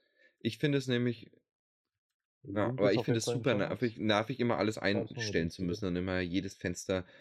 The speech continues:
Speaker 1: auf die gleiche Größe dann resizen zu müssen, wenn ich weiß, es geht an den linken Monitor, aber unten ist jetzt zum Beispiel Steam offen und oben hab ich Zweiteilungen für Spotify und ein anderes Tool drunter und bäh, das nervt mich, ne? Das nervt mich tierisch. Wie zum Beispiel
Speaker 2: Mhm.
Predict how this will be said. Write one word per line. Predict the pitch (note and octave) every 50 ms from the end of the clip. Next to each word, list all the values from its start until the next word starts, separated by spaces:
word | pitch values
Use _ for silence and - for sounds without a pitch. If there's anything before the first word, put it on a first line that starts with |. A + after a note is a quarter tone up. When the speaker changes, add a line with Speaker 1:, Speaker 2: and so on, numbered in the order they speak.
| - - - _
Speaker 1:
auf | - F2+ E2+
die | - E2
gleiche | - G2 F2 G2 G#2 F#2
Größe | - G2 G2 G#2 - G2+
dann | - F2 F2 E2 - _
resizen | - G2+ G2 F#2+ - F2 D#2 D#2+ F2 F#2 -
zu | - E2+
müssen, | E2 D#2+ - -
wenn | E2+ D#2
ich | D#2+ -
weiß, | E2 F2 F2
es | - - -
geht | F#2+ E2
an | E2 F2
den | F2
linken | F2+ G#2+ A2+ A2+ G2+ F2
Monitor, | D#2 D#2+ E2+ E2 - - G2 G2 G#2 A2 - - - - - _
aber | - F2 F2+ F#2 -
unten | G2+ A2+ A2 - G#2
ist | G2
jetzt | G2 G2 -
zum | - G#2
Beispiel | F2 F2+ - - F2+
Steam | - - - A2 A#2 B2
offen | F2+ F2+ G#2 - A2 F2
und | D#2 D#2+
oben | - F2 F#2 F2+ A2
hab | G2+ F#2+ F2+
ich | - F#2 - -
Zweiteilungen | - - E2+ F2 F#2+ - F#2+ F2+ F2 F2+ F#2 F#2 G2 G2
für | - - F#2 E2+ E2 E2 E2 E2 - - - - _
Spotify | - - - E2+ F2+ G2+ B2 A2+ - A2 G2 F#2+
und | F#2 F2+ F2
ein |
anderes | E2+ - F2 F2+ G2+ F#2+ -
Tool | - - F#2+ F2+ E2+
drunter | - - - G#2 C3 - F2+ F2 F#2+ G#2+ F#2+ C2+
und | D2+ E2+ D#2+ - _ _
bäh, | - D#2+ D2 D2+ D2+ - - - _ _ -
das | - F2 -
nervt | F2 D2+ C#2+ D#2 - _
mich, | - C2+ - -
ne? | G2+ B2+ E3+ - _ _ _ _ _ _ _ _ _ _ _ _ _ _ _ -
Das | D3+ -
nervt | A#2+ B2 B2 - -
mich | A2+
tierisch. | A2 - - G#2+ F#2+ F2 D#2+ - - -
Wie | A2 A2+
zum | G#2+ A#2 A2+ G#2+
Beispiel | A2 G#2 G#2 - - - G#2 F#2+
Speaker 2:
Mhm. | A2+ G#2+ G#2 G#2 G#2+